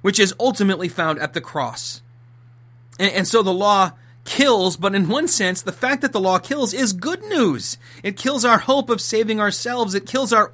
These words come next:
old self. It kills our sin nature. And it leaves us basking in the beautiful light of the face of Christ.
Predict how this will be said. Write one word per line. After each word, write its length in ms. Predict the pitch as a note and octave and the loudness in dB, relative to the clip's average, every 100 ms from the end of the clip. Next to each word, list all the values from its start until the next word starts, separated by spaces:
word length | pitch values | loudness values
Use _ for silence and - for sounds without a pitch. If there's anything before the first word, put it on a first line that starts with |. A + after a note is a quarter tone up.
| - | -2
old 360 | A#3 B3 G#3 | 0 0 -4
self. 380 | F3 A#3 B3 G#3+ | -4 -2 0 -2
It 120 | G#3+ | -6
kills 340 | - B3+ C4+ G#3+ | -6 -6 -2 0
our 120 | G#3 | -2
sin 480 | - - A#3+ G#3+ F3+ - - | -2 -4 -2 -2 -6 -10 -8
nature. 640 | F3+ A#3 A#3+ - G3+ C3+ - - - - - - - - - | -2 0 2 2 2 0 -6 -20 -20 -20 -20 -20 -20 -20 -4
And 160 | F#3+ G3+ | 0 2
it 100 | F#3 | 0
leaves 420 | E3 C4 C#4 F#3+ | 0 2 2 2
us 500 | A3 E3+ - - - - - - - - - | 2 2 0 -2 -4 -10 -20 -20 -20 -20 -18
basking 720 | - A#3 C4 - A#3 G3+ F#3+ | -2 0 2 0 0 0 0
in 240 | G3+ F#3+ | 0 0
the 120 | E3+ | 0
beautiful 760 | C#3+ B2+ A3 C4 A#3+ A#3+ A#3+ G#3+ | -4 -2 0 0 -2 -2 -2 0
light 360 | G3 F#3 D3+ - | 2 2 2 -4
of 160 | D3 | -8
the 80 | D3+ | -8
face 580 | - - F#3 F3+ - - - - - | -10 -6 -4 -2 -4 -6 -12 -20 -4
of 180 | D#3+ D#3+ | -4 -4
Christ. 720 | - B2+ A2 G#2+ - - | -6 -4 -4 -8 -10 -12